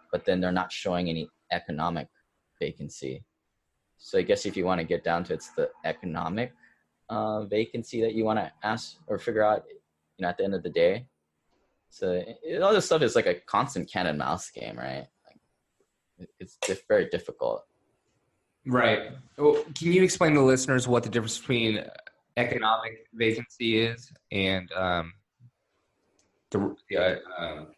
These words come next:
Speaker 2: what am I missing here?
Speaker 1: Yeah, yeah. So, um,
Speaker 2: The
Speaker 1: like, the,
Speaker 2: fiscal,
Speaker 1: the regular,
Speaker 2: uh,
Speaker 1: the
Speaker 2: vacancy.
Speaker 1: regular you know,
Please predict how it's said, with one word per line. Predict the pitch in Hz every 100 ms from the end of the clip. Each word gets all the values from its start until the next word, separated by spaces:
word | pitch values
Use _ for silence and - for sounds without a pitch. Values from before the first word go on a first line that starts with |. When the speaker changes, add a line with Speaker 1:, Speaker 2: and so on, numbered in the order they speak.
| _ _ _ _ -
Speaker 2:
what | 104
am | 98
I |
missing | 95 95 98
here? | 92 90 - _ _ _ -
Speaker 1:
Yeah, | 180
yeah. | 160 156
So, | 175 143 110
um, | 123 117 107 101 -
Speaker 2:
The | 131
Speaker 1:
like, |
the, | 143
Speaker 2:
fiscal, | 120 - 107 107
Speaker 1:
the | 120
regular, | 143 165 143
Speaker 2:
uh, | 123
Speaker 1:
the | 90
Speaker 2:
vacancy. | 101 120
Speaker 1:
regular | 135 131 131 127 113 107 - _ _
you |
know, | 123